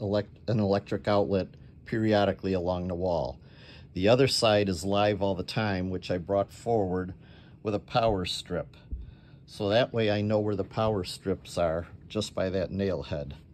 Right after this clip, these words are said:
Um, I keep all my village boxes inside larger boxes, which I designated with, uh,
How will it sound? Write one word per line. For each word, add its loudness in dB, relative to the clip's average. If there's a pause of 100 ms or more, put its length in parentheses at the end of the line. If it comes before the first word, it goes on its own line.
(840)
Um, 0 (160)
I -2
keep -4
all 6
my 2
village 2
boxes -2
inside 0
larger 2
boxes, -4 (480)
which -6
I 0
designated -2
with, -6 (100)
uh, -6